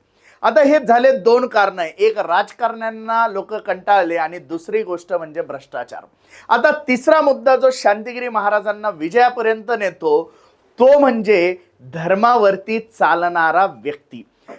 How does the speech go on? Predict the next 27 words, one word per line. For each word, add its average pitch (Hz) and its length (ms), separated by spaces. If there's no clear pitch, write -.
खरं 262 280
तर 294 120
धर्माच्या 269 640
बाजूनी 202 560
राहावं, 190 500
धर्माच्या 196 580
नुसार 180 540
जगावं 220 520
असं 180 220
आपण 220 260
नेहमीच 220 460
बोलत 220 320
असतो, 175 400
परंतु 202 380
राजकारणी 247 720
मात्र 202 540
हे 185 220
सर-, 175 520
सरसकट 185 540
विसरतात 147 520
आणि 151 180
शांतिगिरी 220 600
महाराज 180 380
मात्र 160 280
याला 143 280
अपवाद 139 480
ठरतात. 117 440